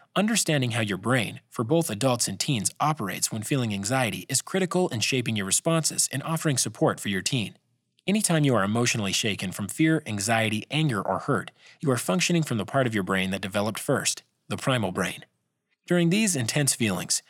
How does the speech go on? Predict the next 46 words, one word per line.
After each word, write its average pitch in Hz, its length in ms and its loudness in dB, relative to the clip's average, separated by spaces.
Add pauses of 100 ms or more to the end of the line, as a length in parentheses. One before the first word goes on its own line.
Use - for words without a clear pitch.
(140)
there 156 120 4
is 127 120 4
a 117 40 0
chemical - 560 0
that - 140 -2
washes 175 400 4
over 139 140 4
the 110 100 2
rest 117 240 2
of 104 80 -4
your 95 120 -2
brain 98 360 -2 (120)
that 139 120 -6
cuts - 220 2
off 135 160 4
access 131 520 0
so - 160 0
that 117 120 0
your 117 180 -2
only 190 260 2
functioning 135 500 0
abilities 95 500 0
are 110 120 -2
in 107 80 2
your 104 120 0
survival 117 420 2
center. 98 380 0 (420)
This 202 380 0
hijacking 110 580 0
of 90 60 -4
your 95 100 -2
brain, 95 360 -2 (260)
as 101 120 -2
Daniel 117 300 0
Goleman, 110 340 2
author 98 300 -2
of 92 120 -4
Emotional 98 420 -2
Intelligence, 107 520 -2
refers 120 360 0
to 95 140 -4
it, - 100 -14 (180)
serves 160 320 2
a 113 80 -4
critical 143 400 0
role. 104 360 -2